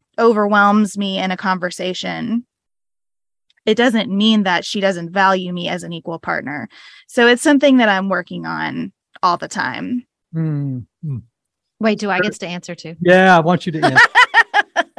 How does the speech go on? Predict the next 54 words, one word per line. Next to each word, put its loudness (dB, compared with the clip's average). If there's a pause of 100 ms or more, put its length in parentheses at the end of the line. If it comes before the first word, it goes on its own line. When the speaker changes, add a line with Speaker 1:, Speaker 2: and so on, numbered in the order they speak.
(1040)
Speaker 3:
Um, 2
no, 0
I 2
think -6
that's -2
right. 2
I -2
think -8
I've, -2 (160)
I've 0
sensed -10
that 0
at -8
times. -4
And -4
that's -2
a 4
hard 0
thing -4
as -8
a -8
one. -8
People 0
just -4
don't -2
think -2
you -4
can -6
get -12
your -8
feelings -8
hurt, 0
and -4
they -2
don't -4
think -6
you're -6
paying -8
attention, -6
even -6
though, -2
I, -2
I -2
don't 0
know 0
if -6
it's -18
my -4
two -4
wing, -2
but -2
I 0
am -4
highly -4